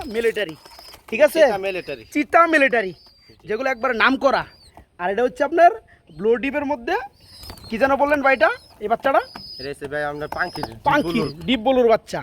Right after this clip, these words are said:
Speaker 2: জি।
Speaker 1: আচ্ছা, যাই হোক, আজকে এই ফ্যামিলিটাই
Speaker 2: জি।
Speaker 1: থাকবে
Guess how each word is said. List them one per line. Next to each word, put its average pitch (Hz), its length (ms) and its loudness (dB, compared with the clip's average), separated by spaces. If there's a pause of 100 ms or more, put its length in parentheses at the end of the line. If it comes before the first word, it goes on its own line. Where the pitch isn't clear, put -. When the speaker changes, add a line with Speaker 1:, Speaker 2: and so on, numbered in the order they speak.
(320)
Speaker 2:
জি। 120 140 -18
Speaker 1:
আচ্ছা, 190 200 0 (180)
যাই 220 200 6
হোক, 320 100 8 (520)
আজকে 285 260 -8 (220)
এই 262 140 -6
ফ্যামিলিটাই 269 520 2 (180)
Speaker 2:
জি। 123 80 -12 (320)
Speaker 1:
থাকবে 226 300 2